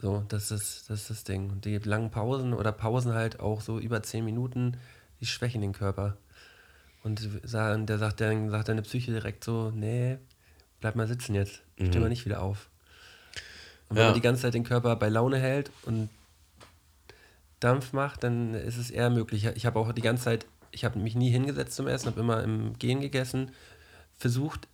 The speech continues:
Speaker 1: so we-, also auch im Gehen zu trinken, aber hab mich dann immer kurz hingestellt, weil ich gemerkt hab, irgendwann, wenn man dann halt, wenn einem dann das Wasser runterläuft und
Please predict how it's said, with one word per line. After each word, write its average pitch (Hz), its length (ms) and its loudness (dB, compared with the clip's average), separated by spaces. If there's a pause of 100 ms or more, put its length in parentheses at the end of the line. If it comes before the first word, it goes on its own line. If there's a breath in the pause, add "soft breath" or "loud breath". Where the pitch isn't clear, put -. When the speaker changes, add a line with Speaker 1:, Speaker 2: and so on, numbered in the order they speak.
(120)
Speaker 1:
so 120 220 0
we-, 123 260 6
also 110 260 4
auch 104 160 4
im 113 160 2
Gehen 113 180 2
zu 120 140 -6
trinken, 143 400 0
aber 107 140 0
hab 104 100 -2
mich 110 100 -2
dann 104 140 2
immer 107 160 2
kurz 113 240 -2
hingestellt, 123 380 2
weil 110 80 4
ich 113 80 -2
gemerkt 113 340 0
hab, 104 220 -2
irgendwann, 107 500 0
wenn 107 120 -4
man 104 120 0
dann 104 160 2
halt, 101 300 0 (180 soft breath)
wenn 104 100 0
einem 110 160 6
dann 107 320 2
das - 180 -4
Wasser 123 180 6
runterläuft 113 640 2
und 101 300 0